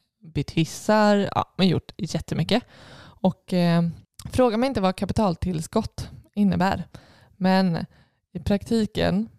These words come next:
nej, inte praktiken, men det skulle innebära att, eh, föreningen, att, att vi skulle ha ett till, eh, kapitaltillskott som då skulle innebära ett avdrag på vinstskatten.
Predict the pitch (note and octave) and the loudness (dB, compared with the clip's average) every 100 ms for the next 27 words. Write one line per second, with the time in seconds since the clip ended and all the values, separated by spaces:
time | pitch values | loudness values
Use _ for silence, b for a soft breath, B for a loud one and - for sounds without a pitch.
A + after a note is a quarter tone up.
0 | _ - D#3+ E3 - F3+ - - - F#3 | _ -6 -4 -4 -2 -4 -4 -6 -4 -4
1 | F#3 B B B B B G3+ G#3 G#3 G#3 | -4 B B B B B 2 4 4 4
2 | F#3 G#3 A3 - A3+ G#3+ G#3+ F#3+ E3 F#3 | 2 2 0 2 0 2 4 4 4 4
3 | E3+ F#3+ A#3 - - F3+ E3+ - - - | 4 4 0 -4 -2 0 0 -2 -10 -12
4 | - _ F#3+ E3+ E3 - G#3+ F3+ E3 E3 | -16 _ 2 2 2 0 0 0 0 0
5 | E3 D#3+ - G#3 - C#4 B3 A#3+ - G#3+ | 0 -2 -2 -2 0 0 0 -2 0 2
6 | F#3+ G3+ G3+ E3+ - - - E3 E3+ - | 2 2 2 2 0 -2 -4 -4 -6 -6
7 | F#3+ G#3+ A3+ B3 F#3 F3+ D#3 - A3 - | -4 -2 2 2 2 0 -2 0 0 0
8 | - - - F#3+ F#3 F3 D#3 D#3 D#3+ - | -10 -4 2 2 4 2 4 2 0 -2
9 | F3 E3+ E3 D#3 D3+ D#3+ b - F#3+ F3 | 0 0 -2 -2 -2 -4 b -6 -2 2
10 | D#3+ D#3 D#3+ - F#3 F3+ E3 D#3+ E3+ G3 | 2 0 -2 -4 -2 -2 -2 0 2 0
11 | F#3+ F#3+ - - - F3+ F3 - F3 E3 | -2 -6 -6 -4 -2 -4 -8 -6 -4 -4
12 | - - E3 - G#3 - F#3+ | -4 -8 -8 -4 -2 -2 -4